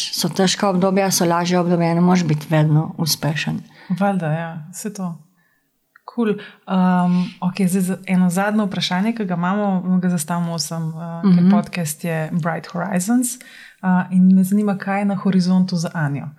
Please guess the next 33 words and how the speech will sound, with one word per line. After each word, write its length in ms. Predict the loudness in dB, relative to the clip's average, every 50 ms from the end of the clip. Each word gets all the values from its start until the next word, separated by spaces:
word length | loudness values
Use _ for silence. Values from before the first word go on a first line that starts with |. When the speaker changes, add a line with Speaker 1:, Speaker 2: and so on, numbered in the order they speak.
| -20 -20 -20 -20 -12 -4
Speaker 1:
Hm. 260 | 0 2 2 2 2 0 -2 -8 -20 _ _ _ _ _ 0
Speaker 2:
Lahko 220 | 0 0 2 0
je 80 | 0 0
čisto 240 | 0 -2 -2 -2
abstraktno 800 | -6 -8 -8 -6 -4 -2 -2 -2 -2 -4 0 0 2 2 2 0 -2 -2 0 0 2 2 0 -2
<laughs> 340 | -4 -6 -6 -4 -4 -2 -2 -4
vprašanje, 720 | -6 -6 -6 -6 -4 -4 -4 -2 -2 -2 -2 -2 -4 -6 -8 -10 -18 -20 -20 -20 -14
abstrakten 580 | -12 -8 -8 -6 -4 -4 -4 -4 -4 -4 -4
odgovor, 480 | -4 -4 -2 -2 -2 0 0 -2 -2 -2
lahko 320 | -2 -4 -4 -4 -4 -4
je 80 | -4 -4
pa 120 | -4 -4
tudi 260 | -4 -4 -4 -6 -6 -10
pač 320 | -10 -10 -6 -6 -4 -6
specifičen 720 | -6 -8 -10 -12 -10 -10 -12 -12 -12 -10 -10 -8 -8 -8 -8 -8
bolj. 260 | -8 -8 -10 -12 -14 -18 -20 _ _ _ _ _ 0
Speaker 1:
Hm. 240 | 0 2 4 4 2 0 -2 -8 -14 -14 -12 -12 -14 -14 -16 -18 -20 -20 -18 -8
To 140 | -4 -2 -2
je 60 | -2
f-, 200 | -4 -8 -6 -4
spet 380 | -4 -4 -2 -2 -2 -2 -2
ful 220 | -2 -2 0 2 4
dobro 280 | 6 6 6 6 4
vprašanje, 540 | 4 4 2 2 2 2 2 4 4 4 4
ker 160 | 4 2 2
dejansko 400 | 2 4 4 4 4 4 2 2
sploh 220 | 0 0 0 0 2
ne 100 | 4 4
znam 400 | 4 4 4 4 4 4 4 2 2 0 -2
na 160 | 0 0 2
njega 280 | 2 2 2 2 2 2
odgovoriti. 680 | 0 0 0 0 0 2 2 2 2 0 -4 -4 -8 -20 -20 _ _ _ _ _ _ -20 -20 -20 -20 -20 -20 -12 -4
Ampak 520 | 0 2 2 2 2 0 -4 -4 -8 -16